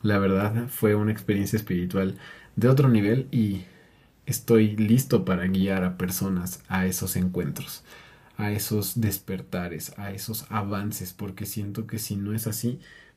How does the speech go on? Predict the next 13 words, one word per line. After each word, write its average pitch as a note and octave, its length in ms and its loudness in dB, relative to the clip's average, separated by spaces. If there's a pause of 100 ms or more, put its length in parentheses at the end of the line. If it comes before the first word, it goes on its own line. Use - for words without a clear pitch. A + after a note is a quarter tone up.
mucha A2+ 280 -2
gente G#2 300 -2
va G2+ 100 -2
a G2+ 40 -2
morirse G2+ 500 -2
dormida G2+ 600 -2
y G2+ 240 -6
yo A2+ 220 2
no G#2+ 160 2
voy G2 240 -4
a F#2 100 -6
permitir F2+ 520 -4
eso. - 240 -10